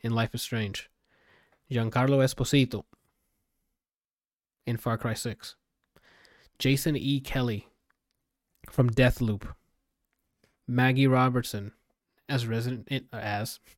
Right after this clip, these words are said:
in Resident Evil Village. And, oh, here we go. Ozuyama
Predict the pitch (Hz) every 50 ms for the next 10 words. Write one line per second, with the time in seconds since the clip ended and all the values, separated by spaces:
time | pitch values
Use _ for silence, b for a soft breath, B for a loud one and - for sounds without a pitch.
0 | B B B B B 139 131 127 131 131 139 131 127 120 123 120 120 123 113 107
1 | 104 120 - - _ _ _ _ _ _ _ _ _ _ _ _ _ _ b b
2 | b b b b b - - 127 123 117 117 113 123 - _ _ _ - - 98
3 | 98 113 - - 110 104 104 101 101 101 101 - _ _ _ _ _ _ _ _
4 | _ _ _ _ _ _ - 143 143 143 131 127 131 123 123 123 135 147 170 196
5 | 214 220 220